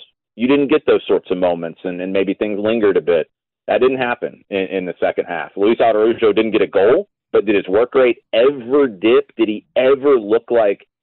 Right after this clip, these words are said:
he wasn't giving everything he had? No, didn't happen. I think Brad Guzan's leadership was a big part of that.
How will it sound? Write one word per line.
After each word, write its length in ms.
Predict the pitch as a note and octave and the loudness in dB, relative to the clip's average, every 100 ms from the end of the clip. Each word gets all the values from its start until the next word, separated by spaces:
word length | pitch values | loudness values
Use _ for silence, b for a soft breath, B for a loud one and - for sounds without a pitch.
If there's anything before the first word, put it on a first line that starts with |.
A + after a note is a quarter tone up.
| - | -8
he 140 | A2+ | -2
wasn't 340 | A#2 A#2 A2 F#2+ | 0 0 -2 -2
giving 280 | G#2+ A2 | -2 0
everything 380 | G#2+ G#2+ G#2+ A2 | -2 -2 -2 -4
he 120 | G#2 | -4
had? 340 | G2 A2+ D3 D3 _ _ _ _ _ - | -2 -2 -2 -6 _ _ _ _ _ -6
No, 280 | A2 F#2 - _ _ | -4 -4 -8 _ _
didn't 200 | F3 A2 | -4 -2
happen. 320 | G2 F2+ D#2 _ _ - | -4 -6 -10 _ _ -6
I 80 | G2+ | -4
think 160 | G#2 | -2
Brad 240 | G2+ G2 F#2 | -2 -2 -4
Guzan's 300 | F#2 F#2 F#2 | -6 -6 -4
leadership 420 | F2+ E2 E2 - | -4 -4 -6 -10
was 80 | E2 | -10
a 40 | |
big 200 | E2 D2+ | -10 -6
part 180 | F2 E2 | -4 -2
of 40 | |
that. 160 | D2+ | -4